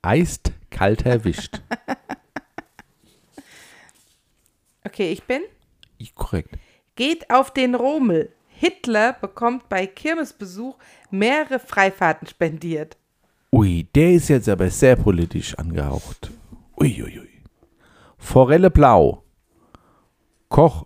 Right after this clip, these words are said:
Speaker 1: löscht Fischgericht mit Wein ab. Forelle blau.
Speaker 2: <laughs>
Speaker 1: Aha, verstehst du?
Speaker 2: Not Ariel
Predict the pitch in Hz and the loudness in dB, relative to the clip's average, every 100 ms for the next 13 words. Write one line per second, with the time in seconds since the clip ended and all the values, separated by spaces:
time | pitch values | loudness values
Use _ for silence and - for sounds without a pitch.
0 | - 104 110 - - - 165 - - 123 | 0 4 4 4 -14 2 2 2 0 2
1 | 135 - - 107 98 95 127 160 - - | 2 0 -6 -2 0 4 4 4 0 -2
2 | - - _ _ _ _ _ _ _ _ | -4 -6 _ _ _ _ _ _ _ _
3 | - 85 78 82 143 - 131 - - _ | -6 -4 -2 -4 -2 -2 -2 -4 -8 _
4 | _ _ _ _ - 214 214 202 _ _ | _ _ _ _ -18 -14 -14 -16 _ _
5 | 208 220 208 208 202 196 _ _ _ - | -16 -16 -16 -18 -18 -20 _ _ _ -12
6 | 80 76 147 _ _ _ _ - - 113 | -8 -6 -6 _ _ _ _ -20 -6 -4
7 | 120 - - _ _ _ _ _ _ _ | -4 -10 -12 _ _ _ _ _ _ _
8 | _ _ _ _ _ _ 180 202 285 320 | _ _ _ _ _ _ -2 2 4 4
9 | - - 185 175 190 185 180 208 247 | 0 0 2 2 0 2 2 2 0